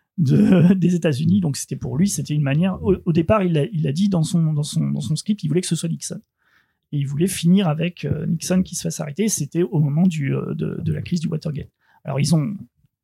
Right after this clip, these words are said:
ils, ils ont, ils ont pas été jusque-là, mais, euh,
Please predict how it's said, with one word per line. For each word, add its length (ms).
ils, 320
ils 240
ont, 220
ils 240
ont 80
pas 180
été 220
jusque-là, 520
mais, 540
euh, 920